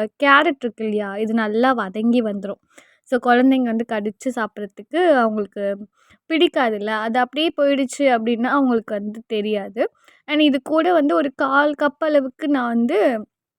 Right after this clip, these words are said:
வேர்க்கடலை வந்து, வறுத்த வேர்க்கடலை வந்து, அ, பொடியா நறுக்கி இதுக்குள்ள சேர்த்துருக்கேன். இது நல்ல ஒரு டேஸ்ட்டா இருக்கும். கண்டிப்பா ட்ரை பண்ணி பாருங்க. வேர்க்கடலை சேர்க்கும்போது ஒரு டேஸ்ட் டிஃப்ரெண்ட்டா நல்லா சூப்பரா இருக்கும்.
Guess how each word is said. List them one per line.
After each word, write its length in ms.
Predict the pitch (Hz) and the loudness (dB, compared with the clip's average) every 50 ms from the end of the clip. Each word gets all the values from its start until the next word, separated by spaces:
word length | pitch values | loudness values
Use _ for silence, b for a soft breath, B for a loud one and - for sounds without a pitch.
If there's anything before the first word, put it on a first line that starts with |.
| _ _ _ _ _ _ _ 285 | _ _ _ _ _ _ _ 2
வேர்க்கடலை 680 | 269 247 269 294 359 359 - - 285 262 247 247 247 233 | 4 6 6 6 6 4 2 2 0 2 2 2 2 2
வந்து, 340 | 226 226 233 262 381 403 | 0 0 0 0 2 4
வறுத்த 420 | 311 277 277 277 302 - - 349 311 | 4 6 4 4 4 0 0 2 4
வேர்க்கடலை 540 | 269 247 240 226 - - 233 220 214 214 208 208 | 6 6 6 4 2 -2 -2 0 0 0 0 0
வந்து, 180 | 226 220 277 427 622 b b b b b b b b b - | -2 0 0 -2 -2 b b b b b b b b b -4
அ, 180 | 233 233 226 220 - | -2 -2 -2 -2 0
பொடியா 340 | 269 262 254 262 262 269 285 285 | 0 2 2 4 6 6 6 6
நறுக்கி 500 | 254 240 220 214 214 214 - _ - 403 370 277 233 | 4 2 0 -2 -4 -6 -8 _ -8 -4 -2 -2 -2
இதுக்குள்ள 400 | 233 214 214 - 226 220 214 220 226 - | -2 -2 -4 -6 -4 -2 -2 -2 -2 -2
சேர்த்துருக்கேன். 560 | - 208 202 - - 208 202 - - 226 330 370 - | -2 -4 -4 -6 -8 -12 -10 -8 -4 -4 -4 -2 0
இது 160 | 247 277 269 | 0 2 2
நல்ல 240 | 247 254 240 233 247 | 2 2 2 4 4
ஒரு 180 | 254 240 233 220 - | 4 4 4 2 0
டேஸ்ட்டா 460 | 226 220 226 - - - 247 233 220 | -2 -2 -2 -2 -4 -2 -2 -2 0
இருக்கும். 360 | 208 202 202 - 226 247 294 | -2 -4 -6 -8 -6 -6 -4
கண்டிப்பா 380 | 277 269 240 233 233 226 247 233 - - | -2 -2 0 0 2 2 0 0 0 0
ட்ரை 180 | 220 226 254 247 | 0 0 0 0
பண்ணி 220 | - 247 226 226 | -2 -2 -2 -2
பாருங்க. 360 | 220 208 220 214 208 214 220 220 | -2 -4 -4 -6 -4 -6 -4 -2
வேர்க்கடலை 500 | 226 262 294 302 294 - 294 262 262 240 | 0 2 2 0 0 -2 -2 0 0 0
சேர்க்கும்போது 500 | 240 247 240 220 - 226 226 226 233 285 | 0 -2 -2 -2 -4 -4 -2 -2 -2 -2
ஒரு 160 | 339 311 269 247 - | -4 -6 -8 -6 -4
டேஸ்ட் 300 | 269 294 339 - - - 294 | -2 -2 -2 -2 -2 0 0
டிஃப்ரெண்ட்டா 720 | 247 240 240 - - 254 254 240 233 269 285 330 339 302 | 2 2 0 0 -2 -2 -2 -2 0 0 2 2 2 2
நல்லா 260 | 269 254 226 226 226 214 - _ _ | 0 0 0 0 -2 -2 -6 _ _
சூப்பரா 360 | - 226 - - 226 214 208 | -16 -14 -10 -6 -4 -4 -4
இருக்கும். 320 | 202 196 - - 359 523 | -4 -6 -6 -4 -4 -4